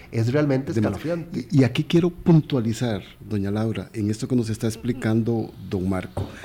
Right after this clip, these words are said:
Speaker 2: Hay que diferenciar delincuencia común de delincuencia del crimen organizado.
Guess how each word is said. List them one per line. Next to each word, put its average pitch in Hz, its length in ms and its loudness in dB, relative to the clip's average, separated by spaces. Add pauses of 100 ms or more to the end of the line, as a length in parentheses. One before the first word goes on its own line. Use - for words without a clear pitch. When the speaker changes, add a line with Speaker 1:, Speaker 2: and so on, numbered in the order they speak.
(160)
Speaker 2:
Hay 143 140 4
que 170 120 4
diferenciar 120 720 4 (120)
delincuencia 120 680 4
común 143 460 4 (320)
de 120 160 4
delincuencia 117 580 4
del 113 180 2
crimen 120 300 6
organizado. 98 600 2